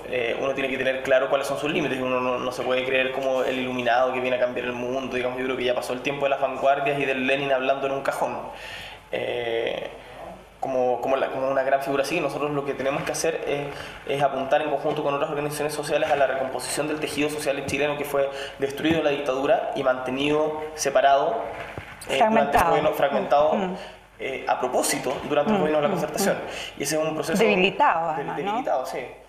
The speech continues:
Speaker 1: Es un proceso de largo aliento, que el, el, en el cual no podemos cejar,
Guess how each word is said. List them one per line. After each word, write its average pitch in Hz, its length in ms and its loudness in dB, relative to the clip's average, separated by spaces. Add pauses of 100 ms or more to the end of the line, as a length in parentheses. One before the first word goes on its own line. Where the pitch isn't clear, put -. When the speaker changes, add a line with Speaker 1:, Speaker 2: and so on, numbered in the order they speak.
(220)
Speaker 1:
Es 123 120 -10
un 143 120 -2
proceso 147 720 0
de 143 80 4
largo 151 220 4
aliento, 156 340 0 (140)
que 127 320 -2
el, 127 100 -4
el, 123 280 0
en 127 100 -2
el 120 80 -4
cual 139 200 -2
no 139 100 0
podemos 139 240 2
cejar, - 260 0